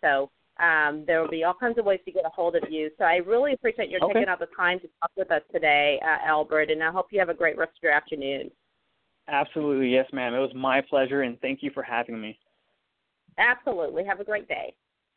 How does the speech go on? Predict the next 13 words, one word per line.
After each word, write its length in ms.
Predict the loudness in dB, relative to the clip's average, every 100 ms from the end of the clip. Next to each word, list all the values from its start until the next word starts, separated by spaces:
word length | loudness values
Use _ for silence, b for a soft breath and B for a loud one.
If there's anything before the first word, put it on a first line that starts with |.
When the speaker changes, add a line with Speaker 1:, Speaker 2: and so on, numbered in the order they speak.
| _ _ _ -2
Speaker 2:
Thank 200 | 0 0
you. 80 | 0
You 100 | -2
too. 280 | -2 -4 -4 _ _ _ _ _ _ _ _ _ _ _ _ -8
Bye. 240 | -6 -6 -10 _ _ _ _ _ _ _ _ _ _ _ _ _ _ _ _ _ b b b -2
Speaker 1:
Well, 160 | 0 4
there 180 | 4
you 120 | 2 0
have 300 | 2 2 4
it, 220 | 4 2 2
uh, 200 | -2 0
people. 500 | -2 -2 0 0 -2 0
Um, 260 | 0 0